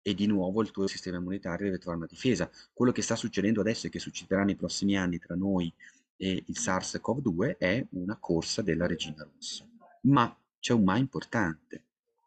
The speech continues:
che rischia di metterci in difficoltà. Noi siamo una regina rossa che modifica attivamente l'ambiente attorno a sé. Cioè non è che ce lo troviamo così, e non è che cambia così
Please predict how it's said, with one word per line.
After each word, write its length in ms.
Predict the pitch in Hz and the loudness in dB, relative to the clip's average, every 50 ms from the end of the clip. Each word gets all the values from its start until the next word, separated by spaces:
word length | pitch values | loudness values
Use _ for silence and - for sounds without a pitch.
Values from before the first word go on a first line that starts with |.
| _ _ - | _ _ -8
che 140 | - 98 | -4 -2
rischia 300 | 87 90 98 - - 92 | 0 0 0 0 0 -2
di 100 | 85 90 | 0 2
metterci 320 | 85 90 90 - - - 90 | 2 0 0 -2 -2 -2 -2
in 60 | 82 | -2
difficoltà. 520 | 82 - 80 - 80 78 - 76 73 - - - - _ _ - - - - | -2 -2 -2 -2 -2 -2 -2 -4 -4 -4 -6 -12 -20 _ _ -20 -20 -8 0
Noi 220 | - 139 165 160 131 | 2 4 4 4 4
siamo 320 | - - 113 98 90 85 | 2 2 2 2 2 0
una 120 | 85 87 | 0 -2
regina 300 | 85 85 87 104 107 104 | -2 -2 0 2 4 4
rossa 480 | 98 98 85 82 - - - - 76 - _ _ _ _ _ _ - | 4 2 0 -4 -6 -10 -10 -10 -10 -12 _ _ _ _ _ _ -2
che 140 | - 143 131 | 2 4 6
modifica 640 | 127 107 95 85 - 165 170 - 110 - - 95 | 6 6 6 6 4 2 2 2 0 0 0 -2
attivamente 580 | 87 - - 107 98 90 90 104 131 151 - 107 | -4 -2 -2 0 2 4 4 4 4 4 2 0
l'ambiente 400 | 92 85 85 87 82 80 - 82 | 0 0 0 0 -2 -2 -4 -8
attorno 300 | - - 80 82 82 80 | -10 -10 -14 -16 -16 -16
a 40 | |
sé. 200 | - - - - - - _ _ | -14 -12 -14 -14 -16 -18 _ _
Cioè 140 | - - 110 | -2 0 2
non 120 | 90 95 | 4 4
è 60 | 131 | 2
che 100 | - 190 | 2 0
ce 140 | 185 - - | 0 2 2
lo 80 | 117 98 | 2 2
troviamo 420 | - 92 92 95 90 87 90 87 | 2 2 0 2 2 2 2 0
così, 340 | - - 87 - 90 87 85 - - - _ | 0 -4 -6 -4 -4 -4 -4 -6 -12 -12 _
e 80 | - 95 | 0 2
non 120 | 98 120 | 4 4
è 60 | 156 | 4
che 120 | - - 180 | 2 2 0
cambia 680 | - - 107 92 90 98 98 92 98 98 95 95 98 _ _ _ _ _ _ _ | 0 2 2 4 4 4 4 4 4 4 2 2 0 _ _ _ _ _ _ _
così 460 | _ - 104 104 90 90 98 95 98 | _ 0 0 0 2 2 0 -2 -2